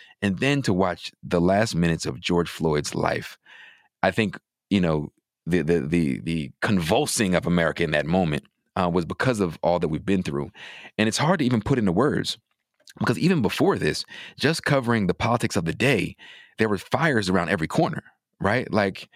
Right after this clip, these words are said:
where do we even begin with the, the,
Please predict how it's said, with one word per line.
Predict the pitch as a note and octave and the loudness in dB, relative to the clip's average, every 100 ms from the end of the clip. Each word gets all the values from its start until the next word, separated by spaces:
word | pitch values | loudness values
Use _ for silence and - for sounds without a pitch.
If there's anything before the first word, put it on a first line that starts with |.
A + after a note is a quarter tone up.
| - - _ | -20 -20 _
where | G2+ B2 D#3+ | 2 4 4
do | D3 | 4
we | A#2+ | 4
even | A2+ G2+ F2 | 4 4 2
begin | F2+ D#2+ C3 E2 - - - | 0 0 -2 -2 -6 -14 -2
with | F2+ F2+ - - - - - | 0 0 -6 -20 -20 -16 -2
the, | F#2 | 0
the, | D#2 E2 D#2+ | 0 0 -2